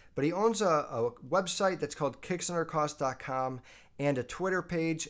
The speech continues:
at Kicks Under Cost. And if you follow this and you just put it in your feed, they give shout outs of, like, it'll be like, "Save fifty percent on a Jordan one release until tomorrow. Use this code." You go to the website, you use the code, and you save yourself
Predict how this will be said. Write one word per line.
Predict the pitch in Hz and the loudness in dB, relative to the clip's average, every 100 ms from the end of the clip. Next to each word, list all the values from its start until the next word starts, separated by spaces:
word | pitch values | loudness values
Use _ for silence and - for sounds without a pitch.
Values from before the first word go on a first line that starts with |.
| - | -2
at | 151 156 - | 0 0 -2
Kicks | 165 156 - | -6 -4 -4
Under | 147 139 | -6 -6
Cost. | - 135 135 - - - - - - | -4 -2 -2 -6 -10 -16 -20 -20 -8
And | 123 127 | -4 -4
if | - | -2
you | 151 | -2
follow | - 190 208 | 2 4 4
this | 160 160 147 | 4 4 4
and | 143 | 0
you | 123 | -4
just | 117 - | -4 -6
put | - 180 | -4 -2
it | |
in | 190 170 | 0 0
your | 156 | -2
feed, | - 143 131 117 - - - _ 131 | -4 -2 -2 -4 -8 -18 -20 _ 4
they | 160 | 4
give | 165 214 175 160 | 8 6 6 -2
shout | - - 170 180 | -4 2 4 6
outs | 160 151 160 | 4 2 0
of, | 120 | 0
like, | 131 120 113 - - - - - 170 | 2 0 0 -8 -20 -20 -20 -2 4
it'll | 196 | 6
be | 175 208 | 6 6
like, | 180 - - - - | 6 6 -2 -18 -10
"Save | - 196 214 214 | 2 8 8 8
fifty | 214 202 202 | 4 4 0
percent | 180 - 190 175 | -4 2 4 4
on | 156 | 2
a | 143 | 0
Jordan | 117 160 180 170 | 2 2 4 4
one | 147 160 156 | 4 4 4
release | 143 131 123 - - | 2 2 -2 -4 -4
until | 139 120 165 151 | -6 -2 0 0
tomorrow. | 151 147 151 139 117 | 0 2 4 4 2
Use | 113 156 139 | 0 -2 0
this | 160 - | 0 -2
code." | - 143 117 - - - | -2 0 0 -4 -14 -10
You | 139 | -6
go | 127 160 | 4 6
to | 185 | 6
the | 180 | 4
website, | 185 175 - 185 | 2 2 2 0
you | 151 | 0
use | 143 160 | 0 0
the | 160 | -2
code, | 160 160 160 156 | 2 6 6 4
and | 143 | 0
you | 135 | -2
save | - 156 147 | 0 0 0
yourself | 151 160 147 | 0 2 2